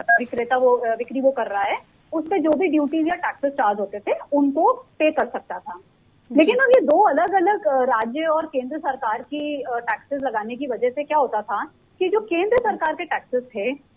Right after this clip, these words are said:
Speaker 1: उनको हम इस्तेमाल नहीं कर पाते थे यदि हमें कोई राज्य सरकार का tax पे करना था। For example, यदि आपने कोई भी, आप एक trader हैं, आप गुड्स में deal करते हैं और आपने किसी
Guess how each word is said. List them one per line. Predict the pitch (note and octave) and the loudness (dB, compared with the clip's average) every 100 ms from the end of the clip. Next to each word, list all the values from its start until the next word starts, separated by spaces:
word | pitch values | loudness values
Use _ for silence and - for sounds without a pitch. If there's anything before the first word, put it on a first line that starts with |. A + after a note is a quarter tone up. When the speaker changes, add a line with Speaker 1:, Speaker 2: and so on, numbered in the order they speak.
| - | -2
Speaker 1:
उनको | D#4+ F4+ F#4+ G#4+ A#4+ - | 2 4 4 4 4 2
हम | G4+ A#4 - | -2 -2 -6
इस्तेमाल | D#4+ E4+ E4+ F4 | -6 -2 0 0
नहीं | D#4+ D#4 | 0 0
कर | D4+ | -2
पाते | C4+ C4+ - C4 | -2 -4 -2 -4
थे | C#4 G4+ A4 | -2 -2 0
यदि | C4+ D#4+ | 0 -2
हमें | D#4 C4 C#4+ | -2 -2 -2
कोई | E4+ | 0
राज्य | A4 A#3 A#3+ C4+ E4+ | 0 2 2 0 -6
सरकार | D#4 C#4 B3 | -6 -4 -6
का | B3+ | -4
tax | D4+ B3 A3 - | -4 -4 -4 -4
पे | G#3 | -4
करना | G3+ F3+ | -4 -10
था। | F3 F3+ F3 - | -14 -16 -14 0
For | C4 C4+ | 4 4
example, | B3 A3 F#3+ A3+ D4 - _ _ D4+ | 2 -4 -4 -6 -6 -6 _ _ 0
यदि | E4+ | 2
आपने | F4 D4+ D4+ E4+ | 4 2 -2 -6
कोई | F4 C#4+ D4 | -2 -2 -2
भी, | C4 D#4+ | -6 -8
आप | D4+ C#4 E4 | -4 -4 -6
एक | D#4+ | -2
trader | C#4 A#3+ C4 | 0 2 0
हैं, | B3+ G#3 G3 - | -4 -12 -16 -6
आप | A#3 B3+ C4 | -6 -4 -6
गुड्स | A#3 C#4 | -4 -4
में | B3+ C#4 | -2 -4
deal | B3+ B3 | -4 -4
करते | A#3 - F3+ | -8 -10 -16
हैं | G3 | -6
और | A#3+ | -4
आपने | B3+ B3 C4+ D#4 | 0 0 0 -2
किसी | D4+ C#4+ D#4+ | -2 -2 -4